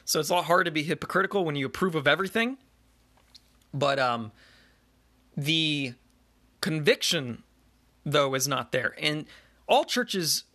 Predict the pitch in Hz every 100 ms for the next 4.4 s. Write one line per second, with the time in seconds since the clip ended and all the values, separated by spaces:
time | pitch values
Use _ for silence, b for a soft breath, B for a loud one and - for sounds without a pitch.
0 | _ 180 214 202 208 170 147 147 143 151
1 | 165 165 147 131 123 - 196 123 - -
2 | - - 180 190 - 156 147 131 117 _
3 | _ _ 160 185 - - 120 - 143 175
4 | 175 175 160